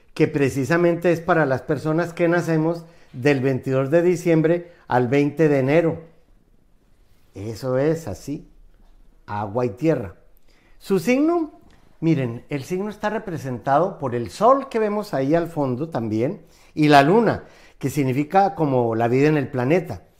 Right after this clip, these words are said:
Por eso es que, mm, este signo expresa también como que la fuerza del sol y el amor, que simboliza la luna por ser la, la parte emocional, pues completan el sentimiento sublime de,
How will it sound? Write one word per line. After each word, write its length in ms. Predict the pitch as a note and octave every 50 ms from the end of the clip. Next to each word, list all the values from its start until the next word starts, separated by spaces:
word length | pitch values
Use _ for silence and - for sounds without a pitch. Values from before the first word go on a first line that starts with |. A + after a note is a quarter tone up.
| _ - - - - - - _
Por 160 | - C#3+ C#3+
eso 220 | D3+ D3+ B2+ E3+ F#3
es 120 | F3 -
que, 220 | - G3+ F#3+ F#3+
mm, 460 | G3 G3 F#3+ F#3 E3+ C#3+ A#2 - - _ - _
este 300 | - D#3 D3+ D#3+ G3+ G3
signo 300 | - G#3+ G3 F#3 F#3+ F#3+
expresa 400 | F3+ - F#3+ F3 D#3 D#3+ F#3+ F#3
también 280 | F3 D#3 C#3+ C#3 D3 D3+
como 280 | D3+ G#3+ G3+ F#3 -
que 200 | - F3+ F3+ F#3
la 120 | G3 G#3 F#3+
fuerza 480 | - - D4+ D#4 D#4 - - C#4+ C#4+
del 220 | C4+ A#3 F#3+ E3 E3
sol 280 | - - G#3+ A#3 A#3+
y 100 | A#3 A3+
el 120 | G#3+ F#3+ E3
amor, 420 | D3+ D3 D3 D#3 G#3 C4+ C4 - - - - -
que 120 | - D#3+ C3+
simboliza 540 | - C#3+ B2 A#2 B2 B2 C3 B2+ C3 E3 E3+
la 140 | E3+ F3
luna 320 | E3+ E3 E3 F3 F#3+ E3 D#3
por 120 | B2+ G#2+
ser 180 | - - B2 A#2
la, 400 | A#2+ C#3 - - C#3 - - - -
la 140 | C3+ B2
parte 260 | - C#3+ C3+ C3+ - E3+
emocional, 600 | E3 E3+ E3+ E3+ F#3+ G3 F#3 E3+ E3+ G#3 A3+ - - - - - - _
pues 200 | - B3 A#3+ -
completan 540 | A3 G3 E3 D#3 F3 F3 F3 G#3 G3 F#3+
el 100 | F3+ D3+
sentimiento 720 | - - E3 D3 - - D3+ C3 D3 D3+ D3 D3 E3+ F3 D#3
sublime 500 | D#3+ E3 C#3+ C#3 C#3 D3 D3 D#3 D#3+ D#3+
de, 480 | D3 C#3 C3 B2 A2 F#2+ - - -